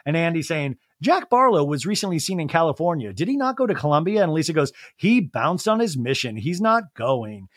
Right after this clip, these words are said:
By the way, this is a troll. He did go. This is just her gonna be going like, "Everybody thought he wasn't, but what happened was he had a clerical error with his passport." And he goes, "Then we have a scene of Whitney to Heather going,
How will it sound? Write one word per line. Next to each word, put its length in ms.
By 140
the 60
way, 220
this 180
is 120
a 40
troll. 520
He 140
did 260
go. 560
This 260
is 160
just 240
her 220
gonna 160
be 120
going 200
like, 180
"Everybody 460
thought 340
he 160
wasn't, 460
but 240
what 240
happened 460
was 160
he 200
had 300
a 120
clerical 680
error 320
with 220
his 180
passport." 800
And 60
he 80
goes, 200
"Then 280
we 80
have 100
a 40
scene 180
of 100
Whitney 300
to 80
Heather 220
going, 260